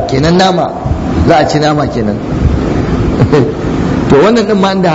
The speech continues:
hali, in babu ko dabino ne a siya a raba mutane. To amma mutane yanzu wato kirkin su kaɗan ne. Gaskiya,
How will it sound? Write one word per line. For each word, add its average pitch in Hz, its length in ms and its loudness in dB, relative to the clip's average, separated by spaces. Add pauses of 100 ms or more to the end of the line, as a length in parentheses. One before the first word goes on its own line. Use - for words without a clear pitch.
(100)
hali, 151 100 -2
in 190 220 -2
babu 226 420 0 (220)
ko 240 100 4
dabino 254 420 2
ne 202 120 2
a 175 120 0
siya 170 300 0
a 165 40 0
raba 165 200 0
mutane. 139 340 -2 (1160)
To - 60 2
amma 202 240 4
mutane 214 440 2
yanzu 185 500 2 (280)
wato 156 540 2 (720)
kirkin 214 340 2
su 147 120 -4
kaɗan 202 380 -2
ne. 135 140 -4 (1600)
Gaskiya, 214 380 2